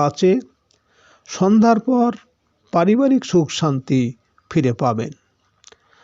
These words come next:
আজ আপনার শুভ সংখ্যা চার, তেরো,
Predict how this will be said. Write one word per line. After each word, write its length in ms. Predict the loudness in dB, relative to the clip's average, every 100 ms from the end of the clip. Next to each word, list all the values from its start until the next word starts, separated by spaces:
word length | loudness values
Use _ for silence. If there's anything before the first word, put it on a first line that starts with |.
| _ _ _
আজ 160 | -2 0
আপনার 260 | 0 0 -2
শুভ 240 | 0 2 2
সংখ্যা 600 | 0 -2 -2 -4 -6 -2 -2 -4 -8 _
চার, 300 | -4 0 0 -4 _
তেরো, 360 | -4 0 2